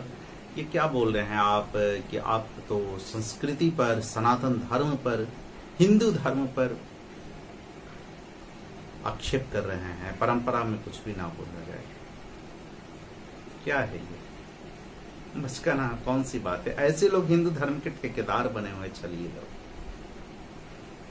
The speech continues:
जिसको मैंने देखा है कृष्णाष्टमी के दिन भी मांस मछली खाते थे।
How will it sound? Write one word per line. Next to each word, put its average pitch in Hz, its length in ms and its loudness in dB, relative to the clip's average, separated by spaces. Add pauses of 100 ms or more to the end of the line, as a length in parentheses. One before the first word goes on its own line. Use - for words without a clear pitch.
(140)
जिसको 117 240 -2
मैंने 127 220 4
देखा 120 260 2
है 127 100 6
कृष्णाष्टमी 117 720 -2
के 120 140 -2
दिन 104 180 -4
भी 107 140 -4
मांस 90 380 -4
मछली 87 380 -10
खाते - 200 -10
थे। - 220 -12